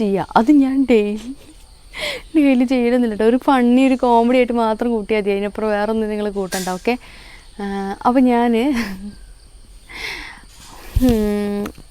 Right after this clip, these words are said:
ഒരു അടിപൊളിയായിട്ടുള്ള ചാലഞ്ച് ഏറ്റെടുക്കാമെന്ന് വിചാരിച്ചു. ഉം, എന്താണ് ആ ചാലഞ്ച് എന്ന് നിങ്ങൾക്കറിയാൻ ആഗ്രഹം ഉണ്ടാവില്ലേ? യെസ്, അടിപൊളിയായിട്ടുള്ള ഒരു ചാലഞ്ചാണ് കേട്ടോ. ഒരു കുഞ്ഞൊരു കുട്ടി വീഡിയോ ആണ്, ഒരു അഞ്ച് മിനിറ്റ് ലെങ്ത്തുള്ള വീഡിയോ ആണ് കേട്ടോ. അതായത് ഞാൻ ആ ഒരു പടുമരങ്ങളൊക്കെ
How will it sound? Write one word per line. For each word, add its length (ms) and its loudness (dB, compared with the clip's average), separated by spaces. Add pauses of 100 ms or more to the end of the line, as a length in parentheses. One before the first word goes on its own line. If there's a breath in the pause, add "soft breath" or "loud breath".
ഒരു 80 2 (140)
അടിപൊളിയായിട്ടുള്ള 520 -2 (120)
ചാലഞ്ച് 360 -4
ഏറ്റെടുക്കാമെന്ന് 460 -6
വിചാരിച്ചു. 280 -10 (140)
ഉം, 80 2 (320)
എന്താണ് 400 -4
ആ 20 -4 (120)
ചാലഞ്ച് 420 -6 (480 loud breath)
എന്ന് 220 2
നിങ്ങൾക്കറിയാൻ 600 -4
ആഗ്രഹം 380 -4
ഉണ്ടാവില്ലേ? 320 -6 (180)
യെസ്, 180 -8 (180)
അടിപൊളിയായിട്ടുള്ള 560 -4
ഒരു 100 -8
ചാലഞ്ചാണ് 460 -2
കേട്ടോ. 160 -6
ഒരു 120 -4
കുഞ്ഞൊരു 420 0
കുട്ടി 260 -4
വീഡിയോ 180 0
ആണ്, 100 -2
ഒരു 80 -2
അഞ്ച് 260 -4
മിനിറ്റ് 200 -6
ലെങ്ത്തുള്ള 400 -6
വീഡിയോ 200 -4
ആണ് 120 -4
കേട്ടോ. 140 -8 (560 loud breath)
അതായത് 320 0 (200)
ഞാൻ 160 0
ആ 100 0
ഒരു 80 -2 (100)
പടുമരങ്ങളൊക്കെ 640 -2